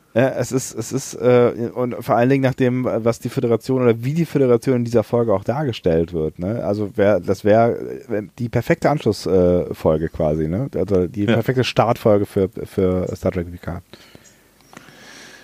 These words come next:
Speaker 2: Mir gefällt nicht, was wir geworden sind.
Speaker 1: Mhm.
Speaker 2: Und das ist nicht nur auf die derzeitige Situation bezogen. Ich glaube, Picard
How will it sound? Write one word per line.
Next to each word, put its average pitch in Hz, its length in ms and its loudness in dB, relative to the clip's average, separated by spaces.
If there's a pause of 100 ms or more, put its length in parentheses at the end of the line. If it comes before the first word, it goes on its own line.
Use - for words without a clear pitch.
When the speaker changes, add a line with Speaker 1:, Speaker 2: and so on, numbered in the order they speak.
(260)
Speaker 2:
Mir 90 120 -4
gefällt 117 420 0
nicht, - 240 -2
was 95 240 0
wir 95 100 2
geworden 82 520 2
sind. 71 380 -6 (840)
Speaker 1:
Mhm. 82 100 -8
Speaker 2:
Und 90 80 -2
das 98 100 -2
ist - 200 -6
nicht 123 360 0
nur 143 440 4 (640)
auf 110 160 -2
die 110 140 0
derzeitige 117 460 0
Situation 104 500 0
bezogen. 85 460 -4
Ich - 120 -12
glaube, 135 320 2
Picard 120 720 0